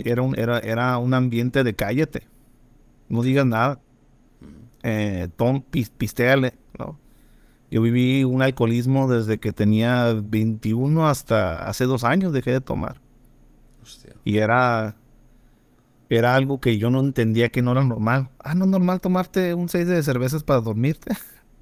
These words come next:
Speaker 1: <laughs> ¿No? Eh, creo que el, la negación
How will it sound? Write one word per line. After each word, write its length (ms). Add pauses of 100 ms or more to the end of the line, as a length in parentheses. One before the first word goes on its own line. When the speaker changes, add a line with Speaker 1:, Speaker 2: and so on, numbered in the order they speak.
Speaker 1:
<laughs> 300
¿No? 240 (640)
Eh, 360 (2250)
creo 280
que 380 (1600)
el, 460 (840)
la 180
negación 840